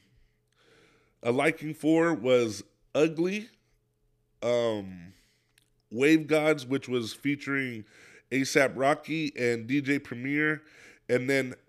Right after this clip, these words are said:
Dedicated. I mean, this whole album was definitely something to listen to. I hope you guys, uh, take the second to listen to this album and let me know what you guys have been listening to throughout, uh, this week. And this week we've been able to watch a lot of new movies,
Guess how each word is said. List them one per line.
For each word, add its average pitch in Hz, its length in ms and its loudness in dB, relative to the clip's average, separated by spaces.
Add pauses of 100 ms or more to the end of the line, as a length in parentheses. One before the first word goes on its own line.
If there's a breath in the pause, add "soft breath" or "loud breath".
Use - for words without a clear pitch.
Dedicated. 110 760 -2 (280 soft breath)
I 131 120 0
mean, 135 440 -4
this 139 200 0
whole 160 320 2
album 139 420 -2 (120)
was 123 180 -4
definitely 131 380 -2
something 123 400 -10
to 120 60 -4
listen 123 340 -6
to. 131 340 -4 (280 loud breath)
I 123 120 4
hope 156 240 0
you 151 80 -2
guys, 135 420 0 (180)
uh, 113 240 2 (200)
take 165 260 -2
the 156 80 0
second 147 440 -2
to 139 100 -6
listen 131 340 -4
to 120 120 -14
this 127 240 -8
album 117 380 -6
and 113 240 -8 (320 loud breath)
let 185 200 2
me 196 60 0
know 180 160 0
what 175 240 0
you 180 80 -8
guys 131 240 2
have 131 120 -4
been 123 160 -4
listening 117 360 -6
to 127 200 -6
throughout, 120 540 -4 (320 loud breath)
uh, 113 320 4
this 110 320 -6
week. 107 320 -8 (300 soft breath)
And 113 100 -4
this 127 160 -2
week 143 200 2
we've 135 140 0
been 127 140 -4
able 127 220 -2
to 127 80 -2
watch 127 320 -4
a 127 40 -6
lot 120 220 -2
of 120 80 -6
new 123 160 -8
movies, 139 640 -2